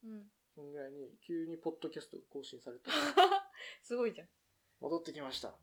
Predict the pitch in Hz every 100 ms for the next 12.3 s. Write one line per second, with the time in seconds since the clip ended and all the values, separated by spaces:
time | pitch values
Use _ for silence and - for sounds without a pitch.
0 | _ 165 175 165 147 123 - - - 170
1 | - - 208 190 - _ _ - 127 -
2 | - 202 202 - 247 240 185 - _ _
3 | - 131 135 - _ _ - 135 131 139
4 | - - - 269 370 349 294 339 320 339
5 | - - 330 - 175 - - 135 131 131
6 | 117 139 139 135 139 131 - _ - 208
7 | 196 175 185 - - - - _ _ -
8 | - _ _ _ _ _ _ _ _ _
9 | _ _ _ _ _ _ _ 156 151 160
10 | 160 220 226 156 139 135 - 139 - 143
11 | 131 135 131 - 135 131 - _ - -
12 | 226 196 185